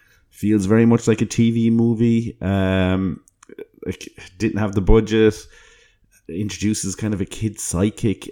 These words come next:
element into the, into the film, which I never, ever,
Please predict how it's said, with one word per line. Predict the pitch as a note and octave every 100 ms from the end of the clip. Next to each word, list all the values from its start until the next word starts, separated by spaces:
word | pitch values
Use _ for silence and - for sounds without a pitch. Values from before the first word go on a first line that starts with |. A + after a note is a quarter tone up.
| -
element | G2+ A2 A2 G#2+
into | - G#2 G2
the, | F#2+ G#2 G#2 F2
into | G#2 G2+
the | F#2+
film, | - G#2 G#2+ G2+ F#2
which | F2+ F#2 -
I | F2
never, | F2 E2+ F2+ F#2 F2+ F2+ D#2 C#2+ -
ever, | - F#2 E2+ E2